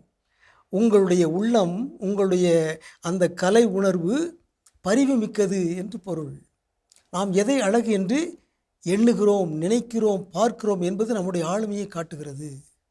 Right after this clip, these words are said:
இந்த செய்தியை லூக்கா நற்செய்தி இருபத்தி ஒன்று ஐந்தில் நாம் வாசிக்கின்றோம். எருசலேம் கோவிலை பற்றிய ஒரு உரையாடல்.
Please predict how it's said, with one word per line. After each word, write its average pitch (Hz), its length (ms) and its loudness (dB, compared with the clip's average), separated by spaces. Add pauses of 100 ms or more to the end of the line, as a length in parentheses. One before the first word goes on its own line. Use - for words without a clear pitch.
(1400)
இந்த 220 560 6
செய்தியை 208 720 2 (200)
லூக்கா 226 360 4
நற்செய்தி 170 600 0 (280)
இருபத்தி 254 560 0
ஒன்று 185 520 0
ஐந்தில் 220 360 -4
நாம் 175 140 -6
வாசிக்கின்றோம். 151 600 -8 (160)
எருசலேம் 247 520 0
கோவிலை 214 400 0
பற்றிய 202 480 -6
ஒரு 208 460 -2 (220)
உரையாடல். 180 520 2